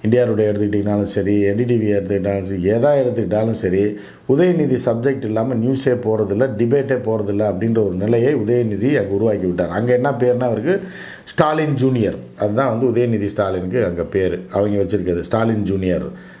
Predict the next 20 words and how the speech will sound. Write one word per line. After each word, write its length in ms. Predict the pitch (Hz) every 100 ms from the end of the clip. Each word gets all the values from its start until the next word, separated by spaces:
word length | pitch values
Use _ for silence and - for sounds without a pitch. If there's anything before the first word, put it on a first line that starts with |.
| -
reacted 440 | 110 117 - 113 92
to 180 | 104
this, 320 | 90 95 - -
uh, 40 |
that" 380 | 85 90 104 92
அப்படின்னு 340 | - 92 95 92
சொல்லி 240 | 92 95
எதையோ 220 | 95 95
ஒண்ணை 220 | 92 90
போட்டு 360 | 90 92 113 175 - - -
அந்த 120 | 95
ட்வீட்டை 380 | 92 120 117 107
தூக்கி 240 | 92 95
போட்டிருக்காங்க. 720 | 92 92 85 85 80 76 78 80 - - -
ஒத்த 320 | 107 123 185 147
செங்கலை 400 | 139 131 135 131
வைத்து 280 | 120 117 131
கடந்த 340 | 110 107 104
முறை 220 | 104 107
ஜெயிப்பதற்கு 920 | 113 98 117 117 101 92 90 117 160